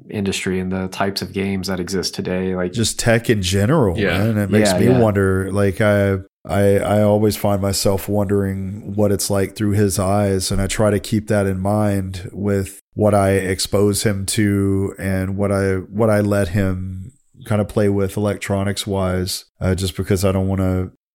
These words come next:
Speaker 2: create a problem where there's not, not one, you <laughs> know?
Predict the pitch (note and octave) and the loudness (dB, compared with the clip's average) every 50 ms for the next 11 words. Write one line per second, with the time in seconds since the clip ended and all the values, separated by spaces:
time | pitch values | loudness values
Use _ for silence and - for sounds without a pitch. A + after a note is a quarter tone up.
0 | _ - - - - - A2+ A2 G#2+ G2+ G2+ G2+ G2+ G2 - - G2 F2+ - - | _ -18 -14 -14 -6 -2 0 2 4 4 4 4 2 2 0 -2 -4 -2 0 0
1 | G#2 F#2+ F#2+ F#2 - F#2+ F#2 F#2 F#2+ F#2 F#2 F#2+ F#2 F2+ F2+ F2+ F#2 G2 G2 F#2+ | 2 2 2 2 0 -2 -4 -4 -4 -2 -2 -2 0 -2 -2 -4 -4 -4 -2 -2
2 | G2 F#2+ - - G2+ G2+ F#2+ F#2 F#2 F#2+ F#2+ F#2 F#2 G2 G#2 G2+ - - - - | -2 -4 -4 -4 -2 -2 -2 -2 -2 -4 -4 -4 -4 -2 -2 -2 -2 -4 -8 -14
3 | - - D#3 C#3 C#3 - | -4 -2 -2 -2 -2 -4